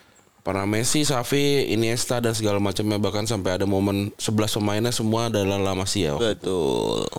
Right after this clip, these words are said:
Speaker 1: Tapi, eh, sekarang ya ternyata si La Masia ini juga, juga apa ya,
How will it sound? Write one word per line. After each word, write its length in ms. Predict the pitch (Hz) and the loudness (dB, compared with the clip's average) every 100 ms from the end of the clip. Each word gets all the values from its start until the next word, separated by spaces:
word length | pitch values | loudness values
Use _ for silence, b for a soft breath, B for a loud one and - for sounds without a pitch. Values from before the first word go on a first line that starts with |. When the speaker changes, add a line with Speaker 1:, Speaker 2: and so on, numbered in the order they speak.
| - | -6
Speaker 1:
Tapi, 480 | 90 120 147 151 151 - | -4 0 2 2 0 -4
eh, 920 | - - 110 110 107 107 107 107 107 104 - _ _ _ _ _ _ - | -8 -4 -2 0 0 0 2 2 0 -2 -8 _ _ _ _ _ _ -12
sekarang 640 | - - 104 110 135 143 117 | -6 -4 -2 0 0 0 -2
ya 80 | |
ternyata 560 | 107 104 107 104 131 - - _ _ _ _ _ - | -2 0 0 0 -2 -4 -8 _ _ _ _ _ -10
si 160 | - 110 | -2 0
La 160 | 101 | 2
Masia 320 | 104 104 120 104 | 0 0 0 2
ini 160 | 120 | 2
juga, 340 | 131 113 107 90 | 2 2 2 2
juga 640 | 98 101 101 98 98 78 104 | 0 0 2 2 2 0 0
apa 160 | 107 | 0
ya, 240 | 101 95 | 2 2